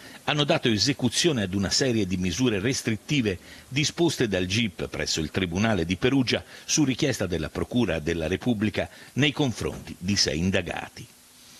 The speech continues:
Uno è stato arrestato, uno è finito ai domiciliari, mentre gli altri quattro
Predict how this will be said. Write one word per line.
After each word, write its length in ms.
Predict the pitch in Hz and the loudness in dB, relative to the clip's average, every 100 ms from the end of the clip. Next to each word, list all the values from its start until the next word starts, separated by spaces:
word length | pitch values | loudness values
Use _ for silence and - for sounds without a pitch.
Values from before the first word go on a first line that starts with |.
| - - - | -20 -20 0
Uno 180 | 143 123 | 4 4
è 40 | |
stato 320 | 110 117 110 | 4 0 2
arrestato, 600 | 107 104 - 147 110 117 | 2 2 0 0 2 2
uno 200 | 113 110 | 4 4
è 40 | 92 | 2
finito 420 | - 101 98 101 | 0 0 2 2
ai 140 | 92 | 0
domiciliari, 800 | 82 101 110 - 117 127 110 95 - - - | 0 2 2 0 0 2 2 -2 -6 -16 -8
mentre 440 | 73 78 71 87 | -2 -2 2 0
gli 100 | 85 | 2
altri 320 | 98 90 113 107 | 2 2 0 2
quattro 500 | 135 113 - 107 | 2 2 2 -2